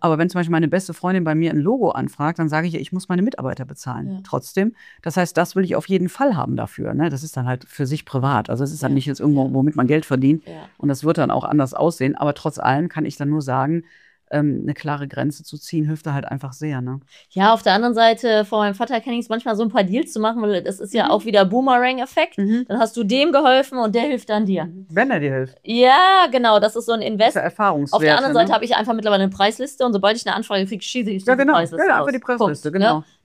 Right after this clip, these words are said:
Speaker 2: Da steht's schwarz auf weiß, das sind immer die gleichen Preise, das koste ich, Caro und ich haben die gleichen Preise, die Azubis haben die Preise, die Box kostet die
Speaker 1: Mhm.
Speaker 2: Preise, Punkt.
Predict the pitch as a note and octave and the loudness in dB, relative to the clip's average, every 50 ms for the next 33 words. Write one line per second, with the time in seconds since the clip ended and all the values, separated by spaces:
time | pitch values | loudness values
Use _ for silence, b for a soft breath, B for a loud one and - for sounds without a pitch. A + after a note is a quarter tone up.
0 | F#3+ - - G#3+ G#3 G#3 G#3 G#3+ G#3 - - B3+ D4 E4+ - - G#3 F#3+ F#3+ F#3+ | -12 -2 2 2 2 4 2 0 0 2 2 4 4 4 4 2 0 2 4 4
1 | F3+ F#3 F#3+ F#3+ F#3+ F#3+ F#3+ G3 G3+ - C4+ E4 A#3 G#3+ G3+ G#3 A3+ G#3+ G3+ F#3+ | 4 4 2 0 -2 0 0 0 0 0 0 0 0 2 2 2 2 2 -2 -4
2 | - F#3 F#3 F3+ E3+ E3+ E3 F#3+ G3 G3 - G3 F#3+ F#3+ - A3 G#3+ - - G3 | 2 2 2 2 2 2 0 0 0 0 -2 -4 -2 -2 -4 -4 -4 -6 -12 -20
3 | b b b b _ - - G3+ G3+ F#3+ G3 F#3+ F#3+ G#3+ F#3+ F#3+ F#3+ G3 A3+ - | b b b b _ 0 4 4 4 6 4 2 4 2 2 4 4 4 4 4
4 | G3+ F#3+ G3+ G3 G3 F3+ F#3 F3+ - - - - E3 D#3+ D#3+ - D#3 E3 E3+ E3+ | 0 2 4 4 4 4 0 -2 -2 -4 -4 -6 -8 -10 -8 -8 -6 -6 -6 -6
5 | - - F3+ F3 D#3 D#3+ D3+ - - - - - - D3+ - F#3 - E3+ F#3 F#3 | 0 0 0 0 0 -2 -4 -4 -4 -4 -6 -8 -10 -10 -10 -8 -8 -8 -4 0
6 | F3 D#3 D3+ D3+ D3 _ _ - D3 - _ _ | 0 0 0 0 -6 _ _ -8 -8 -8 _ _